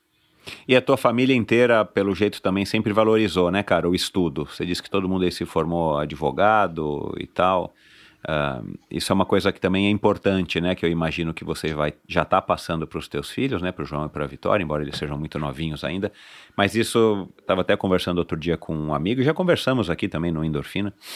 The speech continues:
como é importante, né, cara, você ter o estudo, não necessariamente pra você ser um advogado ou pra você ser mesmo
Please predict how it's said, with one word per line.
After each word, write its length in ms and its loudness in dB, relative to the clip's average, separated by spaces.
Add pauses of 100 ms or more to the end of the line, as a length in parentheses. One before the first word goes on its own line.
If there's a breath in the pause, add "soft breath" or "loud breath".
(640 loud breath)
como 200 2
é 40 4
importante, 640 2
né, 100 0
cara, 240 2
você 260 0
ter 200 0
o 80 2
estudo, 280 -4
não 140 2
necessariamente 640 2
pra 100 0
você 320 2
ser 300 -2
um 380 -4
advogado 680 0
ou 100 0
pra 140 -6
você 240 -6
ser 240 -2
mesmo 400 -4